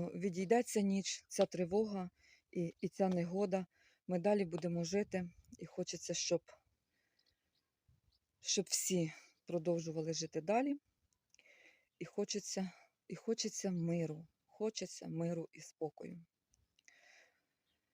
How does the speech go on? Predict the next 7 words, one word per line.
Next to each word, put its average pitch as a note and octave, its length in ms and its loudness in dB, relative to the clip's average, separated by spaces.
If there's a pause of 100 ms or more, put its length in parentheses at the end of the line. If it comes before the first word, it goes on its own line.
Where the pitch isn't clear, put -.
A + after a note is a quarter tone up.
(800)
Ну, C4+ 180 8 (480)
ось A#3+ 240 4
так - 320 0 (1800)
в - 40 -8
мене F3 180 2
вийшло E3 320 0
написати. A#3 680 -4